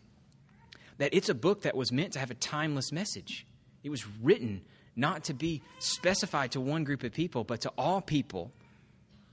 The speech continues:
who needed to hear a message that applied to them all equally. It's a book about the end of the world, about the day of the Lord.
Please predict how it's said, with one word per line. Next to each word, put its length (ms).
who 100
needed 260
to 60
hear 200
a 40
message 360
that 140
applied 320
to 80
them 140
all 200
equally. 420
It's 160
a 40
book 200
about 240
the 120
end 100
of 40
the 60
world, 400
about 180
the 80
day 260
of 140
the 80
Lord. 540